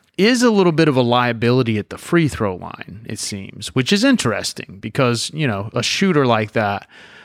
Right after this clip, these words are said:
um, you know, this dude's best free throw percentage in any one season was seventy percent, and that was last year. Year prior, he shot s-,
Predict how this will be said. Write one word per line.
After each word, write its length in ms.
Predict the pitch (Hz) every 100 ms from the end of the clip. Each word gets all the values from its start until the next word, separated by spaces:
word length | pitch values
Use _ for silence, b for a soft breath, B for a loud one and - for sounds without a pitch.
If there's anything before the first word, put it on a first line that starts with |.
| B -
um, 480 | 113 107 107 104 107
you 120 | 127
know, 80 | 110
this 160 | 151 -
dude's 640 | 170 143 135 127 113 113
best 500 | 110 131 139 135 -
free 240 | - 139
throw 160 | 120 123
percentage 380 | 110 - 123 117
in 60 | 110
any 80 | 110
one 180 | 107
season 300 | 104 123 107
was 80 | 101
seventy 280 | - 107 101
percent, 320 | - 98 117
and 80 | 101
that 120 | 101
was 120 | 95 98
last 260 | 98 92
year. 80 | 110
Year 200 | 104 120
prior, 300 | - 120 110
he 60 | 101
shot 200 | - 98
s-, 360 | - - -